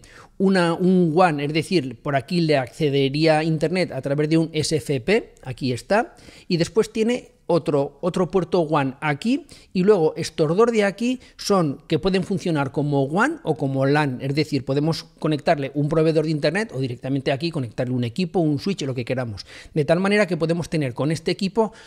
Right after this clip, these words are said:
hasta cuatro proveedores de internet. Cuatro es casi excesivo, pero bueno, realmente da la posibilidad de tener un proveedor por aquí por, por fibra, por S F P, otro por aquí y estos dos también opcionales. O sea que podríamos tener la suma de, de los cuatro.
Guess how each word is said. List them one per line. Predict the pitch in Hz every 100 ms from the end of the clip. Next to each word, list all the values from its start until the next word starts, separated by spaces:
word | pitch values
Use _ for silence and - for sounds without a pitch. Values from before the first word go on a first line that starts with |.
| -
hasta | 175 135 147
cuatro | 143 180 196 175
proveedores | 165 160 151 170 190
de | 160
internet. | 147 127 131 123 -
Cuatro | - 147 160
es | 139
casi | 165 139 156
excesivo, | - 147 214 226
pero | 180 151
bueno, | 156 117 - - -
realmente | 147 165 185 190
da | 180
la | 170
posibilidad | 180 175 160 175
de | 147
tener | 143 175 156
un | 147
proveedor | 156 160 147 135
por | 143
aquí | 135 165
por, | 147 131 123 120 - - _
por | - 135
fibra, | - 196 202 240
por | 151 143
S | 143
F | 147 139
P, | 190 254 370 - - - _ - - -
otro | 170 170 156
por | 165
aquí | 160 202 269 - _
y | 180 160
estos | - 147 151
dos | 175 -
también | 170 202 233
opcionales. | 160 131 151 143 120 107 -
O | 117
sea | 151
que | 151
podríamos | 131 156 175 -
tener | 180 185
la | 165
suma | 151 196 220 190
de, | 139 127 123
de | 135
los | 127 -
cuatro. | 156 143 113